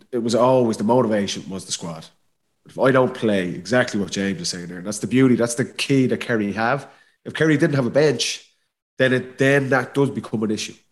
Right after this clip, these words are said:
where guys start taking on shots they don't need to, or they kind of go through the motions 'cause they know that ultimately they're gonna win the game. But for us, it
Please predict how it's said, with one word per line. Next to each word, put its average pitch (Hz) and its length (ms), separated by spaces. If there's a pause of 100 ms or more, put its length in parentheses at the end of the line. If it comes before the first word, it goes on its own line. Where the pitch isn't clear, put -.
(480)
where 104 280
guys 107 520 (420)
start 107 280
taking 104 260
on 95 100
shots - 400
they 101 100
don't 92 200
need 113 280
to, 107 120
or 95 140
they 92 60
kind 95 160
of 92 40
go 104 160
through 98 140
the 92 60
motions 101 360
'cause 90 140
they 98 60
know 104 180
that 104 80
ultimately 104 320
they're 92 80
gonna 92 160
win 92 160
the 85 60
game. 98 360 (540)
But 101 180 (680)
for 113 220
us, - 300
it 110 60